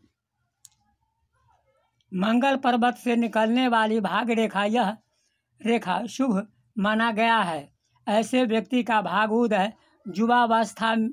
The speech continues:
के बाद ही होता है। शिक्षा के क्षेत्र में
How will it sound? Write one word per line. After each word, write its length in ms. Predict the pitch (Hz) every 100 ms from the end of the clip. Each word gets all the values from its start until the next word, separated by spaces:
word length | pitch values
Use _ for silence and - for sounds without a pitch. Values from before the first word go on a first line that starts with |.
| - _
के 140 | 226 220
बाद 300 | 208 226 214
ही 300 | 196 214 240 _ _ _ 214
होता 340 | 226 - 240
है। 420 | 196 202 156 147 _ _ _ - - _ -
शिक्षा 440 | 233 - 233 254
के 200 | 254 254
क्षेत्र 420 | - 240 240 233
में 220 | 214 220